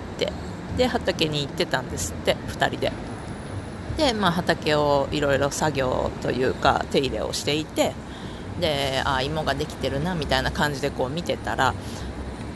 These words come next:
あのー、その日のね、広島はもう、ものすごく暑くって、ものすごく快晴、真っ青な空だったらしいんですけれども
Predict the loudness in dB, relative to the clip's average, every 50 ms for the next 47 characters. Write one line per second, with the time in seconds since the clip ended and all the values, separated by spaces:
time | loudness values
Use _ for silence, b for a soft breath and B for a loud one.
0 | -8 -8 -6 -4 -2 -2 0 0 0 0 0 0 -2 -2 -2 -2 0 2 4 4
1 | 4 6 6 4 4 2 2 2 2 2 2 0 2 2 2 2 2 2 0 0
2 | 2 2 4 4 4 4 4 4 2 2 4 4 4 4 4 4 2 0 -2 -2
3 | -2 -4 -4 -6 -6 -6 -4 0 2 4 4 4 4 4 4 4 4 2 4 4
4 | 2 2 2 0 0 -2 -2 -2 -2 -2 -2 -6 -10 -4 2 6 6 6 6 6
5 | 4 2 2 2 2 2 4 2 4 4 4 2 2 4 4 4 4 4 4 6
6 | 6 6 6 4 2 2 2 0 2 4 4 4 4 4 2 2 2 2 2 2
7 | 2 2 0 -2 -2 0 0 2 2 4 2 2 0 0 0 -2 -4 -4 -4 -4
8 | -4 -4 -4 -2 -2 -2 0 4 4 2